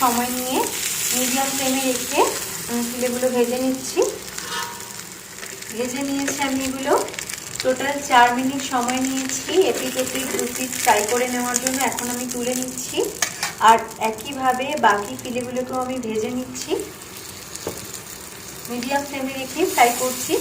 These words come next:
এখন সবকটা ফিলে ফ্রাই করে নেওয়ার পর আমি কড়াইয়ের মধ্যে আবার বাটার দিয়ে দিলাম। আমি এখানে টোটাল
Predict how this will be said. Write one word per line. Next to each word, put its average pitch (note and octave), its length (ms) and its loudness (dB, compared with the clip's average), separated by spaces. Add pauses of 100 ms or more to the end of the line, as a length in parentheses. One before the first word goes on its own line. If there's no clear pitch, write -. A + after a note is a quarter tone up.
(2250)
এখন C4+ 380 -4 (920)
সবকটা C4 420 2 (100)
ফিলে C4+ 440 0
ফ্রাই G#3+ 280 6
করে B3+ 160 0
নেওয়ার C4 340 4 (120)
পর C4 260 8
আমি A#3 340 4 (600)
কড়াইয়ের B3 360 6
মধ্যে B3+ 580 0 (800)
আবার B3+ 260 6
বাটার B3 340 6 (100)
দিয়ে B3+ 160 2
দিলাম। B3 320 4 (420)
আমি A#3 240 0
এখানে C4+ 280 -2 (100)
টোটাল B3+ 500 6